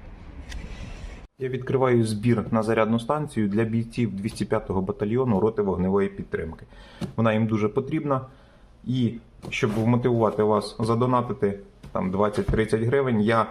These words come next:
розіграю серед учі-, усіх учасників ось такий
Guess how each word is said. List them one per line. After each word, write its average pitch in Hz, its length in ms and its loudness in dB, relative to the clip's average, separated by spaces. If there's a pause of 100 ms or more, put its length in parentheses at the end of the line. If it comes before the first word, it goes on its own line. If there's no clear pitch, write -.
(140)
розіграю 113 560 2
серед 107 300 0
учі-, 117 320 -4
усіх 117 320 2 (260)
учасників 113 580 2 (1500)
ось 135 140 2
такий 120 440 0